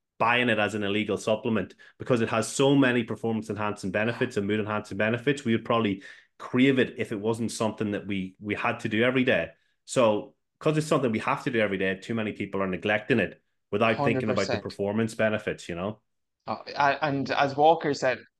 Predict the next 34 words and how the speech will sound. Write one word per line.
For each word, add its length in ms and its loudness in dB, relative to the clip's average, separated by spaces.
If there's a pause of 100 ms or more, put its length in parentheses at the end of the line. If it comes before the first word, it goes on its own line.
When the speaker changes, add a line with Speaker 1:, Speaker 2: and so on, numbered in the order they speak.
(240)
Speaker 2:
by 180 4
the 100 2
way, 200 2
anyone 360 -2
listen, 440 -6
I 140 -4
would 140 -6
highly 400 4
recommend 440 2
you 80 -2
listen 300 -2
to 100 -4
the 80 -2
Speaker 1:
<laughs> 80 -2
Speaker 2:
podcast 440 2
he 80 0
did 120 2
with 140 -2
Joe 240 4
Rogan. 460 0 (440)
That 120 8
was, 200 6
that 140 10
was 120 6
my 180 6
first 340 2
introduction 600 -2
to 160 -2
him, 140 -2
one 100 0
of 60 -4
my 100 0
mates 360 -2
actually, 420 -4